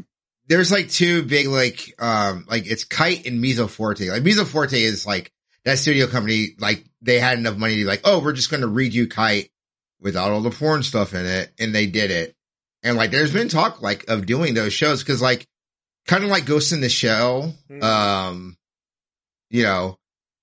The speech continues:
Speaker 1: from the nineties, that O V A, like, it's kind of like, it's feasible to do that, right? And, like, same thing with Kite, like,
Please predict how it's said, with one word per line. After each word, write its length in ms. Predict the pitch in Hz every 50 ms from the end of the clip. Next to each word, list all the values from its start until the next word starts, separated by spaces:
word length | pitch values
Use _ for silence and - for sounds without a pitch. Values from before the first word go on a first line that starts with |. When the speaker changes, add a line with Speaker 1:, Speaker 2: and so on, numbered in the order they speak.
| - -
Speaker 1:
from 240 | - 165 160 151 139
the 80 | 135
nineties, 720 | 135 170 226 254 208 135 101 76 76 101 135 - - - _
that 220 | - 165 196 180
O 120 | 127 104 101
V 200 | 90 98 95 95
A, 200 | 90 92 101 - -
like, 180 | 151 147 147 165
it's 160 | 180 170 -
kind 280 | - - 196 196 190
of 80 | 185 147
like, 240 | 151 147 139 139 - -
it's 200 | 143 135 139 -
feasible 500 | - - 170 180 175 202 180 196 202 190
to 80 | 202
do 200 | 170 202 220 226
that, 300 | 220 226 240 247 233 - - _ _ _ _ _ _ _ _ _
right? 300 | - 170 196 202 - - -
And, 100 | 156 156
like, 180 | 151 147 143 120
same 180 | - 160 147 139
thing 100 | 143 139
with 140 | 127 98
Kite, 280 | 135 - 131 131 139 127
like, 240 | 123 120 117 -